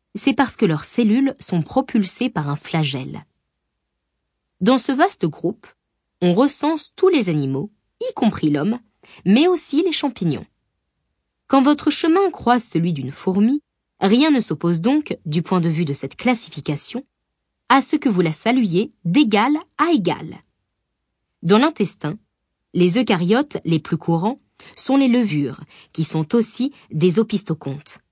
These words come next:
Nous connaissons bien sûr la levure de boulanger,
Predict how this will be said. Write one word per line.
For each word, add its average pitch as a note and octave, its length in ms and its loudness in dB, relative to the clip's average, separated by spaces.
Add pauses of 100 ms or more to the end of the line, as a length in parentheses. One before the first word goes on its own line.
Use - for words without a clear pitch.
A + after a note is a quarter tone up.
(880)
Nous F#3 200 4
connaissons A3+ 440 2
bien D#3+ 200 -2
sûr G3+ 300 0
la E3 100 0
levure F3 360 2
de F3 80 0
boulanger, D#3 540 -2